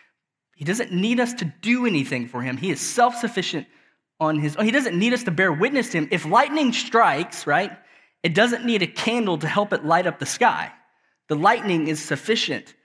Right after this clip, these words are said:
on its own, and God is absolutely self-sufficient in all that he does. And that's the reality of what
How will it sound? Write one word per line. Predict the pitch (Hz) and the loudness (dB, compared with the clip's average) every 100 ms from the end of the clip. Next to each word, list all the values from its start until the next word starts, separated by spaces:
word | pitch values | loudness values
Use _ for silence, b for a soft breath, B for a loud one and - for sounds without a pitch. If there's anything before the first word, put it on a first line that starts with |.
| _ _ _ _ - | _ _ _ _ -2
on | 160 | -2
its | 143 - | 0 0
own, | 277 170 | 0 2
and | 139 147 | 0 2
God | 208 240 | 4 4
is | 170 - | 0 -2
absolutely | 185 226 208 165 | -2 -2 -2 -4
self-sufficient | 147 190 196 190 147 - 143 - | 0 -2 -2 -8 -8 -6 -8 -6
in | 143 | -6
all | 120 117 | -6 -6
that | 120 | -8
he | 175 - _ - | -10 -12 _ -4
does. | 254 180 120 - | 0 0 -2 -6
And | 160 | 0
that's | 214 220 | 0 -2
the | 247 | -4
reality | 233 147 165 262 165 113 147 b b b b - | -4 0 2 2 0 -2 -8 b b b b -4
of | 151 | 0
what | 180 - | -2 -4